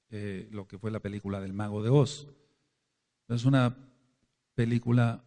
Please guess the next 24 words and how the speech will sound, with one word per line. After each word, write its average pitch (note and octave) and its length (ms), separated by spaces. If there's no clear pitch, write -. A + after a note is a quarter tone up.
americana A#2 600
popularísima A#2 1160
en A2 100
los G#2+ 200
años A2 360
treinta, A2+ 480
creó G#2+ 280
un G#2 400
revuelo A2 600
y G#2 80
más G2+ 260
en G#2+ 60
los G2+ 140
cuarenta. A2 560
Entonces, D3 640
este D3+ 340
Frank C3 440
Baum A#2 400
fue B2 140
miembro C3+ 380
de A#2 80
la A2 160
Sociedad A2+ 840
Teosófica. G#2+ 880